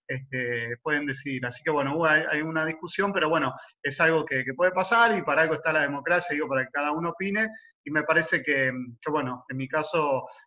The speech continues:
estar a favor de que, de que, bueno, que todo se abra gradualmente para que no pase lo que pasó, que ya vimos que pasó en otros lugares. Así que me parece que eso es lo que uno tiene para decir, eh, más allá de que yo lo vi bien. Me parece que si había una discusión o algo que cada uno tenía que dar su rol,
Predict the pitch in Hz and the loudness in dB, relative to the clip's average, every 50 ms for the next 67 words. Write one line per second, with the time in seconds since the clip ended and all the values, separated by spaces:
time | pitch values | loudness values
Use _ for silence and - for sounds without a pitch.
0 | _ _ - 135 - 147 147 147 147 - 139 143 156 156 151 147 139 135 - 135 | _ _ -18 -8 -2 -2 0 0 0 0 0 0 0 0 0 0 -2 -2 -4 -4
1 | 127 123 120 120 123 120 - 143 160 170 147 135 135 135 131 - 160 160 156 - | -4 -2 -4 -4 -6 -6 -4 -4 -2 -2 -4 -4 -6 -8 -4 0 0 0 0 0
2 | 165 156 160 156 151 143 139 135 139 139 147 156 156 156 165 175 185 180 190 - | 0 2 2 2 2 2 2 2 2 2 2 2 2 2 0 0 0 0 -2 -2
3 | 156 143 139 135 135 139 131 143 135 - 151 143 - - 165 143 143 135 135 127 | 0 0 0 0 0 -2 -4 -4 -2 -2 -2 -4 -2 -2 -2 -2 -2 -6 -6 -6
4 | 120 131 127 - - 147 151 156 - 131 - - 135 135 135 139 135 135 131 - | -6 -6 -8 -6 -4 -4 -4 -4 -4 -6 -8 -6 -8 -6 -6 -8 -8 -10 -10 -12
5 | - 123 - - - 135 135 131 _ 127 - - 139 151 170 180 196 202 - - | -12 -12 -12 -10 -10 -10 -10 -10 _ -16 -12 -2 0 2 2 2 2 0 -2 -6
6 | - - - - - - _ - 131 - - 139 135 135 131 135 135 131 139 139 | -14 -20 -20 -20 -20 -18 _ -12 -12 -10 -8 -6 -4 -4 -2 -2 -2 -2 -2 -2
7 | 151 135 135 131 131 127 - 135 127 120 131 123 127 123 117 123 127 131 131 131 | -4 -4 -4 -4 -6 -6 -6 -8 -6 -6 -8 -6 -4 -4 -4 -4 -4 -4 -6 -6
8 | 131 135 131 127 127 123 123 123 127 127 127 127 127 127 - 170 180 196 196 - | -6 -4 -4 -4 -4 -4 -6 -6 -4 -4 -2 -4 -4 -4 -2 0 0 0 -2 -6
9 | - - - _ _ _ _ 135 135 147 147 139 131 - 151 - - 156 147 147 | -12 -20 -20 _ _ _ _ -2 -2 0 0 -2 -4 -4 -6 -6 -2 0 0 0
10 | 147 - 131 123 120 117 117 117 - 165 151 160 175 196 233 277 247 175 131 131 | 0 -2 -4 -6 -6 -6 -8 -8 -8 -4 -2 0 0 2 4 4 4 4 2 0
11 | 123 113 131 143 139 - 135 120 - - 135 139 151 151 147 143 143 143 139 131 | -4 -4 -4 -4 -4 -6 -12 -12 -8 -6 -6 -2 -2 -2 -2 -2 -2 -2 -4 -4
12 | 135 - 135 131 - 220 214 185 160 156 147 143 135 131 - 143 143 147 143 143 | -6 -8 -8 -4 -2 -2 0 0 0 0 -2 -2 -4 -6 -4 -2 -2 -2 -2 -2
13 | 147 147 - - 135 139 139 135 131 139 135 135 135 - 135 135 120 131 151 160 | -4 -6 -6 -6 -6 -4 -4 -2 -2 -4 -4 -6 -8 -8 -8 -8 -4 -2 0 2
14 | 175 185 185 | 2 2 0